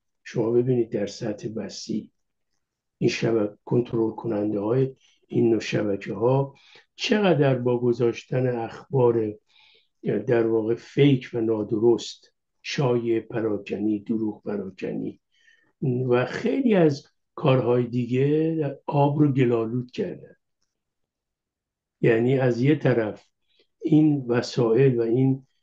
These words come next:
شبکه ها خیلی کمک می‌کنه که به مسئله سانسور به ز-،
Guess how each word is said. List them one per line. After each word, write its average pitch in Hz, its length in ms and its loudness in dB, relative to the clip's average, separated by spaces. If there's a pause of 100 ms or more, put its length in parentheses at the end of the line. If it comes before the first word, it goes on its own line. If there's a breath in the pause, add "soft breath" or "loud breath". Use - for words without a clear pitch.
(140)
شبکه 110 520 -4
ها 117 140 2
خیلی 180 460 0
کمک 131 440 0
می‌کنه 98 500 -6 (760)
که - 120 -2
به 104 520 -2 (340)
مسئله 117 440 -2
سانسور 107 600 -6
به 110 140 -8
ز-، 107 180 -10